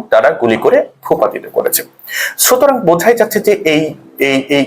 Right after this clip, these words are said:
অল্প সময়ের মাত্র সাতাশি ঘন্টার যুদ্ধে ভারতের ভয়াবহ ক্ষতি হয়েছে, অনেক লস হয়েছে, কারণ এক একটা রাফেল যুদ্ধ বিমানের দাম মিলিয়ন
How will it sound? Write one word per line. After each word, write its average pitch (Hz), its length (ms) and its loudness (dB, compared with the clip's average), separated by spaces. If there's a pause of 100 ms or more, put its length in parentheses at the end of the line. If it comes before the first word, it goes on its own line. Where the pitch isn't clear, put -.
অল্প 139 300 2
সময়ের 127 380 0
মাত্র 123 180 0
সাতাশি - 380 -2
ঘন্টার 123 380 -2
যুদ্ধে 117 320 -2 (160)
ভারতের 113 340 0 (180)
ভয়াবহ 185 420 2
ক্ষতি - 260 -6
হয়েছে, 170 300 2 (180)
অনেক 139 340 2
লস 170 240 4
হয়েছে, 170 280 2
কারণ 123 260 2 (680)
এক 120 140 0
একটা 127 220 0
রাফেল 123 380 2
যুদ্ধ 113 200 -4 (100)
বিমানের 117 360 2
দাম 123 140 4 (400)
মিলিয়ন 147 380 4